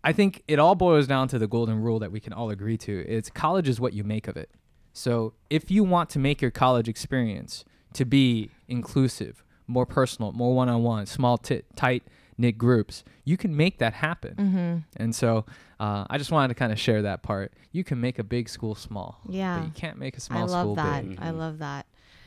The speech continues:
Speaker 2: Um, so let's go into, like, what not to consider, because I feel like,
Speaker 1: Mm.
Speaker 2: um, some students weigh some of these things really heavily,
Speaker 1: <laughs>
Speaker 2: and when they do that, they're actually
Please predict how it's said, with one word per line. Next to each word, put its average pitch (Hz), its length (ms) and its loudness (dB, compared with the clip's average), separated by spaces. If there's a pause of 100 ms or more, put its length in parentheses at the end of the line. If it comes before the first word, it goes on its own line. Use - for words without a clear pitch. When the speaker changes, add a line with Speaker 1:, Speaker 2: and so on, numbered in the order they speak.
(420)
Speaker 2:
Um, 214 600 0
so 294 380 0 (100)
let's 311 220 -2
go 494 180 2
into, 392 240 -2
like, 285 180 -2
what 226 240 2
not 175 460 2
to 180 100 -4
consider, 151 520 -6
because 190 300 -2
I 202 80 0
feel 233 380 2
like, 185 520 0
Speaker 1:
Mm. 110 460 -6
Speaker 2:
um, 170 680 0 (100)
some 208 540 0
students 240 760 -2
weigh 185 520 -2
some 180 220 -6
of 180 80 -2
these 175 160 -6
things 175 360 -6
really 170 280 -2
heavily, 247 720 -4
Speaker 1:
<laughs> - 40 -16
Speaker 2:
and 180 480 -4 (380)
when 196 240 0
they 190 140 0
do 196 320 -2
that, 180 280 -2
they're 175 160 -4
actually 170 920 -6